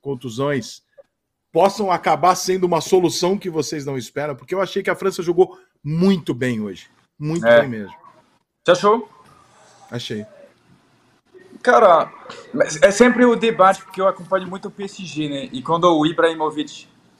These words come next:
Speaker 2: tava jogando, sempre tinha esse debate que se o time jogava melhor sem o cão.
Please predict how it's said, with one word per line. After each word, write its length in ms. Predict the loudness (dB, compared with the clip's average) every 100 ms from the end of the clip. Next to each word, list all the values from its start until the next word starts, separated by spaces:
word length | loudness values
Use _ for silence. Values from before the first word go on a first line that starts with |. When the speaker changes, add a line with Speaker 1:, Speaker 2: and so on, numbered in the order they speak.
| _
Speaker 2:
tava 600 | 0 2 0 -2 -4 -6
jogando, 440 | -8 -12 -6 -6 -6
sempre 300 | -12 -14 -14
tinha 200 | -12 -12
esse 180 | -10 -6
debate 560 | -4 0 0 0 -2
que 60 | -18
se 220 | -14 -8
o 100 | -8
time 280 | -8 -12 -8
jogava 320 | 2 4 4
melhor 400 | 2 -2 0 -2
sem 420 | -4 -10 -8 -8 -8
o 140 | -8
cão. 340 | -6 -4 -4